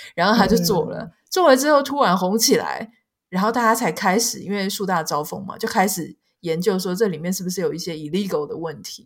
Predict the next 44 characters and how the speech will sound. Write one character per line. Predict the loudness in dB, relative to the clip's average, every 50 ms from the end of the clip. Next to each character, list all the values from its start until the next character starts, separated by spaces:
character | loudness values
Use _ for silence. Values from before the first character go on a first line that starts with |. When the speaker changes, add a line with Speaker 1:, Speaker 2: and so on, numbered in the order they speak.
| -16 -4
Speaker 2:
对。 | -2 -2 -2 -2 -4 -8 -12 -12 -12 -12
Speaker 1:
是， | -10 -10 -10 -10
是 | -12 -16 -16
这 | -16 -16
样， | -16 -16 -18 -20
对 | -20 -20
不 | -20
对？ | -20 -20 _ _ _ _ _ _ _ _ _ _ _ -6
Speaker 2:
嗯， | -4 -2 -2 -2 -4 -8 -10 -12 -14 -14 -12
嗯。 | -10 -10 -10 -10 -12 -14 -16 -20 -20 -8 -2
Speaker 1:
那 | 2 2 4 4 4 4 2 2 -2 -4 -10 -16 _ -4
你 | -2 -2 0 -2 -2
这 | 0 0
样 | 2 2 2
子 | 0 -2 -4
经 | -4 -4 -4 -4 0
过 | 2 2 4 4 4 2 2 0 -2 -4 -8
一 | -10
个 | -8 -4 -2 -2 0 0 0 -2 -4 -4 -6 -10 _ _ _ _ _ _
以 | -2 -2
为 | 0 2 4 4 2
很 | 2 0 -2 -2 0
棒 | 2 2 2 2
棒， | 2 2 2 2 0 -4 -10 -16 -20 -20 -20 -20 _
然 | -4 -2 0
后 | 0 2 2 0
结 | 0 0 0
果 | 0 -2
后 | 0 0 2 2 4
来 | 4 4 2 0
居 | -2 -2 -4
然 | -2 -2 -2 -2 -2
发 | -2 0 0
现 | 0 0 0 0 0
是 | -2 -2 -4 -4
不 | -6 -6 -10 -10
太 | -6 -2 0 0 0 0
合 | -2 -4 -4 -4 -6
法 | -4 -4 -4 -4 -4 -8
的 | -12 -12
这 | -8 -6 -4
件 | -2 0 -2 -2
事 | -2 -4 -6
情 | -6 -6 -8 -10 -10 -14